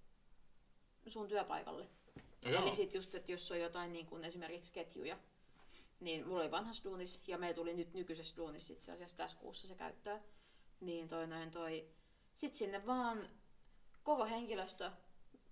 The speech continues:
Speaker 1: tulee niinku sinne, kirjautuu. Sit siellä on erilaisia ryhmiä, et just on niinku, et jotain, et kysymyksiä ja vastauksia ryhmä, tai sit on niinku ihan, on työpaikkakohtaiset ryhmät, et siellä on vaan sen työpaikan,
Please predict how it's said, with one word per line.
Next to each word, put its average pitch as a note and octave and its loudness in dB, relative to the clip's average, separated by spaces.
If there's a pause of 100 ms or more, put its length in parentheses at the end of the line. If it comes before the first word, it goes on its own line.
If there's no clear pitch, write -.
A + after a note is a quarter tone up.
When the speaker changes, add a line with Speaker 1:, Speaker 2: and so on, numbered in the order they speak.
(220)
Speaker 1:
tulee F4+ 2
niinku - -4
sinne, B3+ 0 (200)
kirjautuu. F#3 2 (380)
Sit - 0
siellä F3+ 4
on F#3 4
erilaisia G#3 4
ryhmiä, F#3+ 2
et D#3+ 4
just E3 -2
on E3+ 0
niinku, D#3 -4
et D3 0 (640)
jotain, D#3 2
et C#3 -4 (460)
kysymyksiä E3+ 0
ja D#3+ 2
vastauksia D3+ 0
ryhmä, D3+ -2
tai D3+ 0 (320)
sit - -4
on E3+ 0
niinku D#3+ -2
ihan, E3 0 (120)
on D3+ -2
työpaikkakohtaiset F#3 2
ryhmät, F3+ -4
et D#3+ -10
siellä C#3+ -4
on C3+ -8
vaan D#3+ -2
sen F3+ 0
työpaikan, E3 2